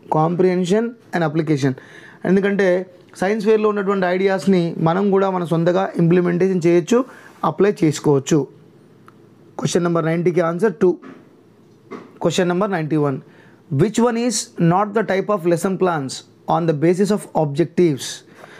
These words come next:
So, not a, not the type of lesson plan. దీనిలో లెసన్ ప్లాన్ టైప్ కాదని అంటున్నారు. మైక్రో లెసన్ ప్లాన్, కాగ్నిటివ్ లెసన్ ప్లాన్, ఎఫెక్టివ్ లెసన్ ప్లాన్,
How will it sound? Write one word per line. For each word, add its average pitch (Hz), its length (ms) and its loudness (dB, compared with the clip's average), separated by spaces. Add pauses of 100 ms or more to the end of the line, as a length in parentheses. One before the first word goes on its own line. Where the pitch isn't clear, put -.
(280)
So, 175 80 4 (1700)
not 196 260 2
a, 196 40 -2 (240)
not 180 220 0
the 185 140 2
type 175 240 0
of 190 120 0
lesson 156 260 0
plan. 143 180 0 (120)
దీనిలో 170 240 2 (440)
లెసన్ 180 280 0
ప్లాన్ 185 260 0
టైప్ 165 220 -2
కాదని 170 260 0
అంటున్నారు. 135 340 -4 (440)
మైక్రో 170 340 0
లెసన్ 202 280 -2
ప్లాన్, 202 240 0 (640)
కాగ్నిటివ్ 185 480 0
లెసన్ 196 260 0
ప్లాన్, 196 240 0 (1080)
ఎఫెక్టివ్ 208 380 2
లెసన్ 190 280 0
ప్లాన్, 196 240 0